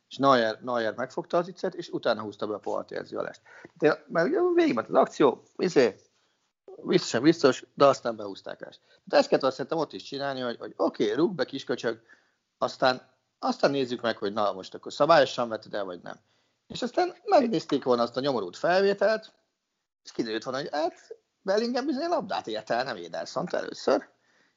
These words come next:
Innentől kezdve akkor nincs vita, gól, és meg kell adni. De azzal, hogy, azzal, hogy ahogy mondtad, hogy, hogy nem engedte, hogy befejezze az akciót,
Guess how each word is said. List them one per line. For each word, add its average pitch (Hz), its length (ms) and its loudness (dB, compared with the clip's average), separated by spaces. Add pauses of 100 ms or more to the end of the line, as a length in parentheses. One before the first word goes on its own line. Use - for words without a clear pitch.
(100)
Innentől 113 400 -2
kezdve 101 400 -6
akkor - 200 -10
nincs 240 200 0
vita, 233 540 4
gól, 87 300 -4
és 113 140 -6
meg 101 180 -4
kell 170 180 4
adni. 120 240 6 (1700)
De 151 120 4
azzal, 185 280 8
hogy, 135 160 4
azzal, 165 200 0
hogy 120 100 0
ahogy 113 160 -2
mondtad, 117 340 -6
hogy, 101 180 -6
hogy 98 280 -6
nem 123 240 -4
engedte, 107 400 -10
hogy 92 120 -12
befejezze 104 540 -10
az - 100 -18
akciót, 214 560 0